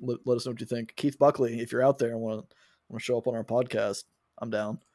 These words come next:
We can talk about your new album, maybe, or just death in general and your experience with that shit, 'cause it's fucking, it's cool. It's, it's refreshing to hear people talk about death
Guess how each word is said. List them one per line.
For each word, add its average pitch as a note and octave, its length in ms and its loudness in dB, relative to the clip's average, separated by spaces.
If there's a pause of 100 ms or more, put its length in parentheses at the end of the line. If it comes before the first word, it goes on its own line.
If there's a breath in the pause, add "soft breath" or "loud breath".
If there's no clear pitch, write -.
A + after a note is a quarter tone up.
(320 soft breath)
We A#2+ 60 -10
can A#2 60 -8
talk A#2+ 180 0
about A#2+ 180 -2
your B2 80 -6
new A#2 120 -2
album, A2 220 -2
maybe, A2 380 -6 (100)
or A2 220 -4
just A2 260 -10 (120)
death A2 400 -4 (120)
in A#2 100 -8
general A2+ 520 -2 (360 soft breath)
and A2+ 100 -8
your G#2+ 100 -4
experience A2 400 -8
with - 100 -18
that A2 120 -6
shit, G2+ 260 -8 (360)
'cause - 480 -16
it's - 160 -18
fucking, - 460 -10 (140)
it's A#2+ 120 -8
cool. - 240 -6 (180)
It's, - 260 -10
it's - 160 -4
refreshing D#3+ 460 -2
to C#3 80 -2
hear A2 380 -2 (720 soft breath)
people A#2 200 -2
talk A2+ 220 2
about G#2+ 220 -4
death G#2 240 -4